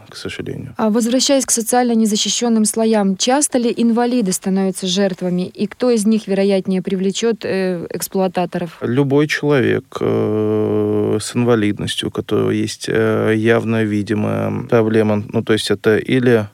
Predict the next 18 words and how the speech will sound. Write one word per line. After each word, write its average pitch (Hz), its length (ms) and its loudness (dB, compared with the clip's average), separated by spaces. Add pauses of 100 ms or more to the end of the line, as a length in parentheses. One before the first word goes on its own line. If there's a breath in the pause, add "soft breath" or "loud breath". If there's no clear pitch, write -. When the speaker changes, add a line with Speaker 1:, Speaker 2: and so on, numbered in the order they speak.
(140)
Speaker 1:
инвалид-колясочник, 113 1400 0
э, 98 380 -6 (100)
или 110 640 2
какие-то 104 380 -4
другие 107 580 0 (520 loud breath)
телесные 110 540 2
увечья 107 440 0
есть. 104 400 -6
Э, 107 400 0 (240)
эти - 320 -4
люди 131 340 0
становятся 113 1040 0
зачастую 120 580 0
жертвами 110 640 -2
нищей 113 360 0
мафии. 101 400 -4 (160)
Им 135 340 0 (140)
больше 117 640 -2